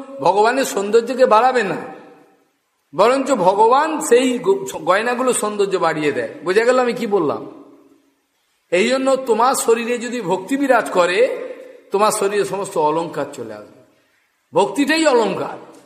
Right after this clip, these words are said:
বাকি তোমার যত গুণাবলী তোমার পূর্বাশ্রম থেকে পূর্ব পূর্ব জন্মে তুমি আয়ত্ত করেছো, তোমার মধ্যে আছে, সেই সব গুণাবলীর এক ফোঁটাও গুরু বৈষ্ণব পাত্তা দেয় না।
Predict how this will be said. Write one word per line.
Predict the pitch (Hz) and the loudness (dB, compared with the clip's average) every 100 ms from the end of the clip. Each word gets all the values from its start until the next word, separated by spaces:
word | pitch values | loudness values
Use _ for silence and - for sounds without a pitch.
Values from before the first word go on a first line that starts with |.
| _ 127 | _ 0
বাকি | 180 196 254 | 2 2 0
তোমার | 277 262 196 | 0 0 2
যত | 226 226 | 2 2
গুণাবলী | 233 254 254 247 240 | 0 2 2 2 0
তোমার | 240 233 - | 0 0 -2
পূর্বাশ্রম | 226 226 233 - 226 | 0 0 0 0 -2
থেকে | 233 233 | 0 2
পূর্ব | 226 226 226 | 0 0 -6
পূর্ব | 220 226 214 | -4 -2 0
জন্মে | 208 208 214 | 0 0 -2
তুমি | 214 226 | -2 -2
আয়ত্ত | 185 190 202 - | 0 0 0 0
করেছো, | 226 202 208 214 175 139 - - - | 0 4 4 4 0 -4 -8 -18 -6
তোমার | 190 202 | 0 0
মধ্যে | 196 196 | 2 4
আছে, | 196 180 160 - - - | 2 2 -4 -6 -14 -2
সেই | 190 | -2
সব | 190 214 175 | 0 -2 -2
গুণাবলীর | 190 190 190 196 | -2 0 0 0
এক | 185 175 - | 0 0 -6
ফোঁটাও | 196 180 208 208 - - - 156 | -8 -2 0 0 -4 -12 -16 -4
গুরু | 185 | 0
বৈষ্ণব | 190 185 185 - | 2 2 0 0
পাত্তা | 156 - 147 | -2 0 -2
দেয় | 127 107 | -2 -6
না। | 101 | -16